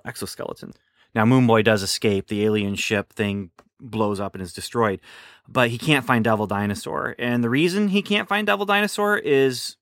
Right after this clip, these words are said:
because Devil Dinosaur, when the base blew up, Moon Boy didn't come out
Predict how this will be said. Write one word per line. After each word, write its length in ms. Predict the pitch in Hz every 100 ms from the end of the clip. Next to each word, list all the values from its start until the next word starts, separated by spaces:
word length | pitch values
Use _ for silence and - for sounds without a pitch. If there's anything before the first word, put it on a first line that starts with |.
| _
because 360 | 131 147 139
Devil 260 | 113 135 151
Dinosaur, 680 | 139 147 156 143 131 127 127 _ _
when 300 | 127 131 139
the 80 | 131
base 340 | 113 135 139 -
blew 240 | 135 123
up, 280 | 147 131 - - -
Moon 240 | 135 135 127
Boy 140 | 127
didn't 200 | 123 127
come 140 | 131
out 200 | 165 -